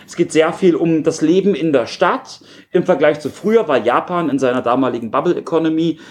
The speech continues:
das war ein Sprung, den die hingelegt haben, ähm, aus einem völlig zerstörten Land mit, ähm, in den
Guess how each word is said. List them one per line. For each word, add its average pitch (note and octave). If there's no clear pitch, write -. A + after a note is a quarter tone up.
das B2+
war C3
ein A#2+
Sprung, G3+
den C#3
die B2+
hingelegt B2+
haben, C3+
ähm, C3+
aus C#3
einem D#3
völlig F3
zerstörten F3
Land D3+
mit, D#3+
ähm, C#3+
in D#3
den C3+